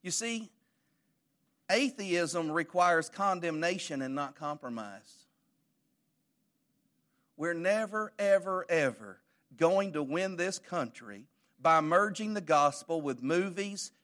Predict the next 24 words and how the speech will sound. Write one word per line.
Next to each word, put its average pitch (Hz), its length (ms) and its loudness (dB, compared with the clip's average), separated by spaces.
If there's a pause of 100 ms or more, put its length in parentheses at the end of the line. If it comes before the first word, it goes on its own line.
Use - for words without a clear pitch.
(100)
music, 180 600 -6 (200)
or 139 160 -6
sports 127 720 -6 (220)
that 160 180 2
are 156 100 0
all 175 300 6
driven 147 560 -4 (180)
by 156 240 4
atheists. 139 600 -4 (1800)
I 240 160 4
love 233 420 4
watching 190 440 0
the 170 80 -4
U 160 240 -2
F 147 160 0
C. 120 340 -8 (240)
I 254 160 2
love 247 360 4
watching 156 380 2
people 120 300 -10
get 123 220 -12
knocked 120 280 -6
out 113 220 -6
cold. 104 300 -10